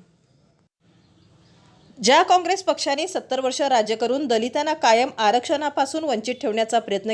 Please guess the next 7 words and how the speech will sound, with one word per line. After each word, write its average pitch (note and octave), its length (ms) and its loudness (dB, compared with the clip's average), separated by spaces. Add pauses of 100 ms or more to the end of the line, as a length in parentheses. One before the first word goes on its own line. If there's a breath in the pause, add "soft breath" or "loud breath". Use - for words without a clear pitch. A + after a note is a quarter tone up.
(100)
केला, A3+ 260 2 (360 soft breath)
अनेक F4 340 2
वेळा F4+ 240 2
संविधान C4+ 520 -4
दुरुस्ती C4 340 -8
नावाखाली A#3+ 480 0
बदल G#3 300 0